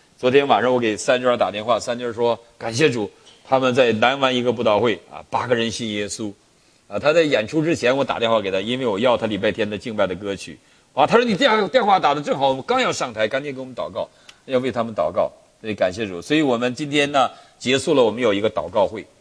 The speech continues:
我们这祷告会要，要专门为这个三天的特会来祷告。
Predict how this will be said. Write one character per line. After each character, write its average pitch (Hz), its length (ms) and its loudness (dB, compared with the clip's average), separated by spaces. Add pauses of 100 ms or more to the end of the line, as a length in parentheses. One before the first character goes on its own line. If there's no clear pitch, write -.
(420)
我 117 100 -4
们 139 80 0
这 151 60 2
祷 113 140 2
告 110 100 4
会 135 140 2
要， 107 240 2
要 107 220 0
专 147 220 2
门 127 220 0
为 120 160 0
这 104 140 -6
个 90 260 -2
三 117 300 0
天 104 120 -8
的 101 80 -8
特 98 220 -6
会 90 140 -8
来 82 120 -2
祷 73 160 -14
告。 78 160 -12